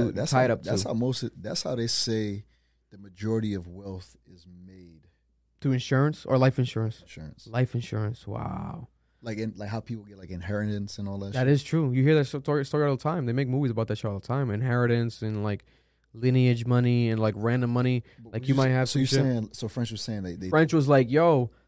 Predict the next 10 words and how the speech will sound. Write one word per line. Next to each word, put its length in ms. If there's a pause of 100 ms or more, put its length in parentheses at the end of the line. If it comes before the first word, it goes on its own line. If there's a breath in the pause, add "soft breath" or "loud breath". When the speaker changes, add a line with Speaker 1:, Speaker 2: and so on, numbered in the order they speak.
(640)
Speaker 2:
and 120
French 240
Montana, 320
obviously 300
an 60
established 400
artist, 260
he 60
must 260
be 320